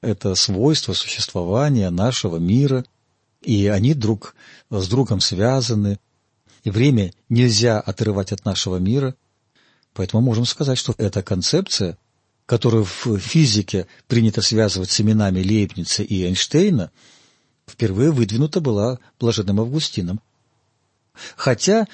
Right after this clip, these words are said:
если быть более последовательным, эта точка зрения высказывалась и другими богословами, и у Василия Великого в "Беседах на шестоднев" есть, и у Оригена.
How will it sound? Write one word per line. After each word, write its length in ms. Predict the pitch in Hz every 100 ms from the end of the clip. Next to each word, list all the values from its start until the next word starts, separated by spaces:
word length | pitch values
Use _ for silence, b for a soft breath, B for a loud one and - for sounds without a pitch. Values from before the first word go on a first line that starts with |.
| B B -
если 320 | 127 - 113
быть 340 | 117 104 -
более 640 | 113 104 123 104 98 98 92 b b b _
последовательным, 840 | 107 - 180 175 160 156 147 143 - _ _ b b b b -
эта 300 | 127 131 110
точка 360 | - 113 -
зрения 320 | 104 110 101 95
высказывалась 760 | 101 - 101 92 92 95 -
и 460 | 107 95 90 87 92 92
другими 380 | 98 117 175 160
богословами, 840 | 131 123 117 - 123 110 101 104 - _ _ _ -
и 160 | 117 101
у 60 |
Василия 400 | 92 - 101 95
Великого 500 | 95 139 170 - 123
в 60 | 113
"Беседах 440 | 117 139 117 107
на 80 | 113
шестоднев" 680 | 113 - 110 101 110 107 -
есть, 400 | 104 98 - - _ _ _
и 180 | - 98
у 300 | 110 101 101
Оригена. 800 | 104 95 92 92 143 160 151 147